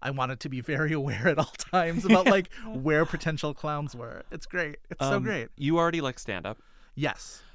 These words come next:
Speaker 2: But are you a John Mulaney fan in particular? Because this is one of those specials that I,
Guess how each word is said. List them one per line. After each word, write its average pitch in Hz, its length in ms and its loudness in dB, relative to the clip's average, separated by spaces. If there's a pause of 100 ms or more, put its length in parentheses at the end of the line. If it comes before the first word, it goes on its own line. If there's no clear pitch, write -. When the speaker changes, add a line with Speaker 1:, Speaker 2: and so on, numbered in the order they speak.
(160)
Speaker 2:
But - 140 -2
are 123 140 4
you 127 160 0
a 120 60 2
John 110 300 0
Mulaney 104 340 -6
fan 104 180 -8
in 98 60 -8
particular? 110 420 -10
Because 113 340 -4
this 147 260 -2
is 190 120 -6
one 180 120 -2
of 165 80 -4
those 135 160 -2
specials 127 420 -6
that - 140 -4
I, 117 300 -2